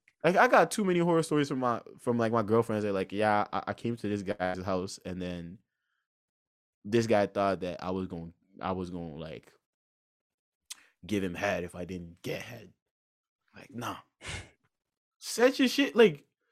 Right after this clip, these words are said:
as crazy as it sounds, you can straight up ask a guy,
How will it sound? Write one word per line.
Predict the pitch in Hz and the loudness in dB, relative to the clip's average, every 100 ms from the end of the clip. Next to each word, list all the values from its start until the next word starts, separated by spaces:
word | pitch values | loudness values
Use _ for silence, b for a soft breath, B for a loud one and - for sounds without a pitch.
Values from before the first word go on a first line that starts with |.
| _ _ _ - | _ _ _ 2
as | 202 214 | 4 4
crazy | - 214 233 240 | 0 2 2 4
as | 254 202 | 4 4
it | 143 - | 2 -2
sounds, | - 113 131 226 294 - _ _ _ _ - | -4 -2 0 0 -4 -8 _ _ _ _ -8
you | 147 233 | -4 2
can | 226 143 | 2 2
straight | - - 175 185 | -2 -2 2 6
up | 170 - | 4 4
ask | 127 139 139 | 2 2 0
a | 101 | -6
guy, | 101 117 98 82 | -2 0 0 -4